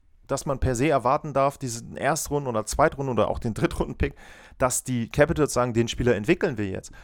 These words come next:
Vielleicht nutzen sie den Draft-Pick gar nicht, sondern tauschen den dann wieder gegen einen anderen Spieler, der vielleicht noch zwei, drei Jahre Vertrag hat, der ein Veteran ist, der ein bisschen längeren Vertrag ha-, äh, bisschen, äh, mehr Erfahrung hat in der N H L als ein Rookie.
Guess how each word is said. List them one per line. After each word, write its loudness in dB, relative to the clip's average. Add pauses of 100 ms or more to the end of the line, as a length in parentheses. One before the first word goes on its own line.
(120)
Vielleicht 2
nutzen 2
sie -2
den -2
Draft-Pick 0
gar 0
nicht, -2
sondern 2 (380)
tauschen 6
den 2
dann 2
wieder 2 (1040)
gegen 6
einen 4
anderen 4
Spieler, 4
der 6
vielleicht 4
noch -2
zwei, 6
drei 4
Jahre 6
Vertrag 2
hat, 4
der 4
ein 0
Veteran 2
ist, -4
der 0
ein -8
bisschen 0
längeren 2
Vertrag -6
ha-, 2
äh, 4
bisschen, -2
äh, -2
mehr 2
Erfahrung 2
hat 0
in -2
der 2
N 0
H -2
L 2
als -2
ein 0
Rookie. 2